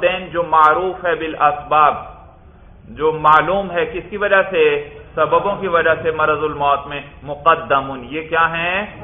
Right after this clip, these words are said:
مقدم ہیں۔ تو دین الصحت کے اندر انہوں نے تفصیل نہیں بیان کی کہ دین صحت میں سبب معلوم ہوگا یا اس نے اقرار کیا ہوگا، کیونکہ دونوں کا ایک ہی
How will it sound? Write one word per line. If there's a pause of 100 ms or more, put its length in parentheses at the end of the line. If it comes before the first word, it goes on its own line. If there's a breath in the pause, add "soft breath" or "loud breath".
(140)
مقدم (140)
ہیں۔
تو (120)
دین
الصحت
کے
اندر
انہوں
نے
تفصیل
نہیں
بیان
کی
کہ
دین (160)
صحت
میں
سبب (120)
معلوم
ہوگا (120)
یا
اس
نے
اقرار (100)
کیا
ہوگا،
کیونکہ (100)
دونوں
کا (160)
ایک
ہی